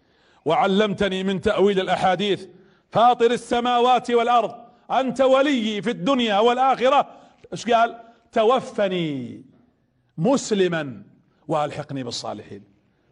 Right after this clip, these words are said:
قمة التكريم والعز وقمة التواضع، وهذا هو، هذه تربية الأنبياء. بل سليمان عليه السلام ماذا قال؟ قال لما هو يكلم الطير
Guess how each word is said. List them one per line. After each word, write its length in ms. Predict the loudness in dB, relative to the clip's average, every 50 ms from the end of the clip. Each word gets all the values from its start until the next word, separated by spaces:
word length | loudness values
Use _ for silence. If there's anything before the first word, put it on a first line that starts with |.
| _ _ 0
قمة 380 | 0 0 2 0 0 -2 0 0
التكريم 720 | -2 -4 -2 -2 -2 -2 0 -2 -2 0 0 0 -2 -4 -6 -4
والعز 600 | -2 -2 0 0 0 0 0 -2 -4 -6 -14 -20 _ _ _ _ _ _ _ _ _ -6
وقمة 440 | -6 -4 -2 -2 -2 0 0 -2 -2
التواضع، 540 | -4 -4 -2 -2 -2 -2 -2 -4 -6 -8 -12 -14 _ _ _ _ _ _ _ _ _ _ _ _ -8
وهذا 340 | -6 -2 0 2 2 4 4
هو، 140 | 4 4 4
هذه 260 | 4 2 2 2 0
تربية 320 | 0 0 0 0 -2 -2 -2
الأنبياء. 560 | -2 -2 -2 0 2 2 2 0 -2 -6 -20 -20 -20 _ _ _ _ _ _ -2
بل 280 | 0 2 2 2 2
سليمان 560 | 2 2 4 4 4 2 2 2 2 0 0 -4 -8 -20 -20 _ _ _ _ _ -4
عليه 280 | 0 2 2 2 2 0
السلام 560 | -2 -2 0 2 4 4 4 2 0 -4 -12 -20 _ _ _ _ _ _ _ _ _ _ _ _ _
ماذا 340 | -2 0 0 2 4 2 2
قال؟ 300 | 2 2 0 -2 -2 -4 -8 -14 -20 _ _ _ _ _ _ _ _ _ -4
قال 220 | 0 2 2 4 4
لما 240 | 2 2 2 2
هو 100 | 2 2
يكلم 380 | 2 0 0 0 0 0 0 -2
الطير 480 | -2 0 2 2 4 4 2 -2 -6